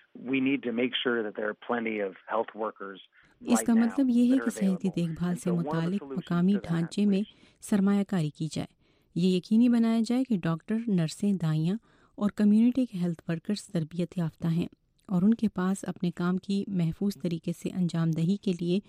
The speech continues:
Speaker 2: درکار اپنے بچاؤ کا انتظام موجود ہے اور انہیں وہ معاوضہ مل رہا ہے جس کی انہیں ضرورت ہے تاکہ وہ اس ملک میں ٹھہرنے کے لیے تیار ہوں۔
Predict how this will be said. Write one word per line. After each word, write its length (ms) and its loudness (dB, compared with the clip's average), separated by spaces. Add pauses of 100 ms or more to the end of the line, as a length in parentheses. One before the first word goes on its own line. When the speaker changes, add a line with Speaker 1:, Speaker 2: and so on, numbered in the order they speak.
(340)
Speaker 2:
درکار 560 0
اپنے 240 -2
بچاؤ 380 -2
کا 140 -6
انتظام 600 -2
موجود 480 0
ہے 100 -2 (500)
اور 200 0
انہیں 240 8
وہ 180 4
معاوضہ 500 2
مل 240 4
رہا 280 0
ہے 120 0 (100)
جس 160 -6
کی 120 -2
انہیں 360 2
ضرورت 360 0
ہے 80 2 (440)
تاکہ 360 4
وہ 180 0
اس 220 -4
ملک 200 0
میں 140 2
ٹھہرنے 380 2
کے 140 -2
لیے 180 -2
تیار 420 0
ہوں۔ 160 0